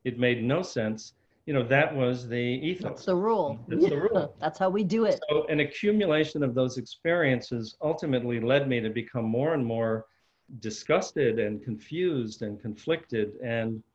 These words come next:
Speaker 1: in the late eighties, I opened a small private practice, um, probably that one on, uh, on eleven, in that office suite on Eleventh Street. And I figured the, the traditional approach isn't helping most people.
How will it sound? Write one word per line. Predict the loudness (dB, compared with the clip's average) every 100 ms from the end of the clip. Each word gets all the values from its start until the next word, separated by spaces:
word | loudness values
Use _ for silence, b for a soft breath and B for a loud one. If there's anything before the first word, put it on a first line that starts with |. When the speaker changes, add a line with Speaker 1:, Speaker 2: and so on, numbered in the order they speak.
| _ _ _
Speaker 1:
in | 0 2
the | 4
late | 6 6 6
eighties, | 6 4 -2 -2
I | 0
opened | -2 -2 -4 -4
a |
small | -4 0 0
private | 0 0 0 -6 -2
practice, | -2 -2 -4 -4 -8 -18 _ _ _ -6
um, | -2 0 -2 -4 -10 _ _
probably | 0 0 2 0
that | 2 2
one | 2 0 0
on, | 0 -2
uh, | -2 -2 -2 -4
on | -4 -2
eleven, | 0 -2 -4 -8
in | -8 -6 -6
that | -8 -12 _ _ _
office | -8 -6 -8 -6
suite | -4 -2
on | -2
Eleventh | -2 -2 -2
Street. | -6 -6 -4 -6 b b b b b
And | 0 2 2 0
I | 0 0
figured | 2 2 4 2 0
the, | -8 _
the | -4 -4 -8 _ _
traditional | -4 -2 0 0 -2
approach | 0 2 2 2
isn't | -2 -2 0
helping | 0 0 -2 -2
most | -2 -4 -6
people. | -6 -4 -4 -4